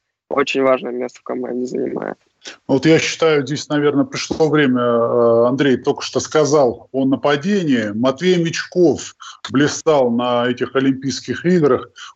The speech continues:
Speaker 2: Может быть, э, ты скажешь пару слов о своем товарище?
Speaker 1: Ну, он очень креативный, техничный, быстрый, шустрый нападающий. Ему есть ещё над чем работать, где-то над броском прибавить. Но он очень талантлив.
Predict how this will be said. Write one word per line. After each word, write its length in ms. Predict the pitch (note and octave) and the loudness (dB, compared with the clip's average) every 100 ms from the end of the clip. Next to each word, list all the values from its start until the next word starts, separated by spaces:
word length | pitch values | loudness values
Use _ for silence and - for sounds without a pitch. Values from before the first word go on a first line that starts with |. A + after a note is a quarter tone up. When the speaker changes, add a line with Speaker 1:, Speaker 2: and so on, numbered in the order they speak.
| - | 0
Speaker 2:
Может 260 | C#3+ C3 | 2 2
быть, 320 | B2 B2+ C3 C3 | 2 0 0 2
э, 260 | C3 B2+ | 2 2
ты 100 | B2 | -2
скажешь 420 | - - F#3 - - | -2 2 2 2 0
пару 240 | C3+ B2+ | 0 0
слов 340 | - B2 G#2 | -2 -4 -4
о 40 | G#2+ | -6
своем 300 | - A#2+ A2 | -2 -2 0
товарище? 520 | B2 A#2 G#2+ - G#2+ - _ _ _ | 2 2 2 -2 -8 -14 _ _ _
Speaker 1:
Ну, 380 | D3 C#3+ D3 C#3+ | -4 0 2 2
он 180 | C#3+ C#3+ | 2 0
очень 280 | C#3+ - C3 | -4 -6 -4
креативный, 1040 | C3+ C3 - D3 D3+ C#3+ C#3 C#3 D3+ _ _ | 0 0 2 0 2 0 0 -2 -4 _ _
техничный, 720 | G3+ - D3 D3 C#3+ - C#3 | -6 0 4 4 0 -2 0
быстрый, 520 | C3+ C#3+ C#3 - C#3 | 4 4 2 0 -4
шустрый 680 | C3+ C#3 C3+ - B2 C3 - _ _ _ _ _ - | 0 0 0 0 0 0 -2 _ _ _ _ _ -10
нападающий. 760 | - C3+ C3+ C3+ C3 - C3 | -2 0 2 2 0 -4 -6
Ему 520 | C3+ C#3 C#3 C#3+ D3 | -4 -2 -2 -2 0
есть 260 | C#3+ D#3 D3+ | 2 2 0
ещё 160 | - C#3 | -6 -4
над 100 | C3 | -2
чем 200 | C3+ C3 | -2 -2
работать, 440 | B2+ C#3 C3+ C3 | 0 0 -2 -4
где-то 300 | D3+ C#3+ - | 0 0 0
над 160 | C#3 B2+ | -4 -2
броском 400 | C3+ - C#3 C3 | -2 -2 -4 -2
прибавить. 580 | C#3 C3 C3 B2+ - _ _ _ _ | -2 2 2 0 -6 _ _ _ _
Но 340 | - C#3 C#3+ C#3+ | -2 0 2 0
он 200 | D3 D3+ | 0 -2
очень 300 | D3 - C3 | -4 -6 -4
талантлив. 560 | C3 C#3 C#3+ C3+ C3 | -2 0 -2 -4 -10